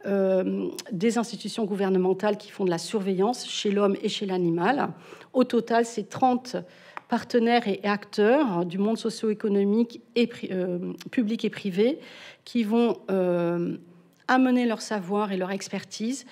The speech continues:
les mettre en synergie pour mieux étudier les liens entre santé unique,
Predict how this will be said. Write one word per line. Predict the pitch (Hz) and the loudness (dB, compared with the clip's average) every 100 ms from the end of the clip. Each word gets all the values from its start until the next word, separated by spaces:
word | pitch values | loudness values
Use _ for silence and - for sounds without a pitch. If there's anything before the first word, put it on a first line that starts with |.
| - | -4
les | 202 | 2
mettre | 202 269 - | 4 2 0
en | 233 | -6
synergie | - 208 202 170 196 247 | -2 -2 -2 -2 -6 -6
pour | - 214 - - - - | -6 -8 -8 -20 -14 0
mieux | 208 247 - - 233 | 4 4 2 -2 -6
étudier | - 220 196 220 | -4 -4 0 2
les | 202 | 2
liens | 185 226 | 4 2
entre | 226 202 - - - | 2 -2 -6 -10 -12
santé | - - 247 - | -8 -4 -2 -2
unique, | 214 202 208 254 | 0 2 2 0